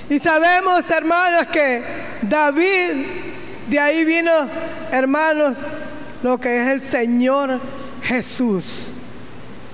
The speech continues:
Hermanos, Dios siempre tiene algo para nosotros.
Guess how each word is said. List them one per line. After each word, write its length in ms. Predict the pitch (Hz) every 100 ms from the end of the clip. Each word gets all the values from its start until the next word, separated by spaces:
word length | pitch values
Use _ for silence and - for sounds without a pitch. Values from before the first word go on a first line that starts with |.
| - 120 123 - - - - - - - - -
Hermanos, 680 | 285 311 381 440 415 262 196 - 160 - - - - -
Dios 600 | 247 320 359 370 392 381 370
siempre 680 | 349 339 359 370 339 339 320 - -
tiene 600 | 302 339 349 339 330 302
algo 600 | - 285 320 330 277 302
para 320 | 294 269 254
nosotros. 1000 | 247 233 - 247 208 202 170 - - -